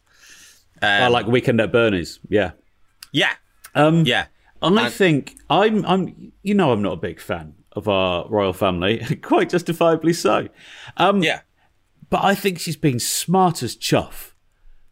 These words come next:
Speaker 2: by playing the long game recently, by going, "I'm dead ill. Not dead, just dead ill.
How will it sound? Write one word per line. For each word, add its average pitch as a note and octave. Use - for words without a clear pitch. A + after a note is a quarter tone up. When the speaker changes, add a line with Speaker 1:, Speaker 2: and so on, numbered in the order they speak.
Speaker 2:
by B2
playing C3+
the A#2+
long B2
game A2
recently, E2+
by G#2+
going, G#2
"I'm G2
dead G2+
ill. E2+
Not C#3+
dead, B2
just -
dead A2
ill. F#2